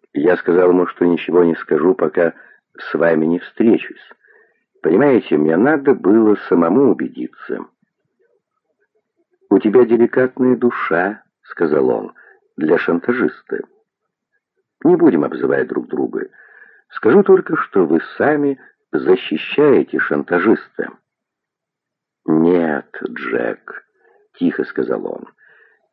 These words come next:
«Я не защищаю МакМерфи. Может быть», он запнулся, «я себя защищаю».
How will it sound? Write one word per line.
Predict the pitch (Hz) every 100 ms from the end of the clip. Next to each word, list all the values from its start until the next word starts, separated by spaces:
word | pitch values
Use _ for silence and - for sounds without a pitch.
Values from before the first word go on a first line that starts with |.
| _ -
«Я | 64 69 78 80 85
не | 87 98 110
защищаю | 107 117 - 110 - - 78 80 85
МакМерфи. | 87 87 80 73 64 - - - - - - _ _ _
Может | - 64 92 131 139
быть», | 127 160 151 - - _ _ _ _ _ _ _ _ _
он | 87 80
запнулся, | 76 - 135 139 - 120 113 _ _ _ _ _ _
«я | - 60 71 80 73 - -
себя | 80 67 139 147 85 - _ _ _ _ _
защищаю». | 73 67 - 64 - - 58 - -